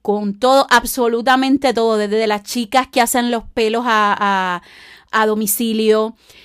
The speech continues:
desde las personas que tienen su propio negocio,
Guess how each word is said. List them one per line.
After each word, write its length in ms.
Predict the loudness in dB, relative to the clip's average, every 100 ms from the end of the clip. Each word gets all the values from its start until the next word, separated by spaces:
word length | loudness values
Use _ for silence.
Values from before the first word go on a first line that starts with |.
| _
desde 440 | -2 0 0 2 0
las 140 | 0
personas 920 | 0 0 0 0 0 2 2 2 -2 -10 _
que 280 | 0 2 2
tienen 380 | -2 -2 -2 -4
su 200 | -4 -2
propio 300 | -4 -2 -2
negocio, 800 | -2 0 0 -2 -4 -2 -2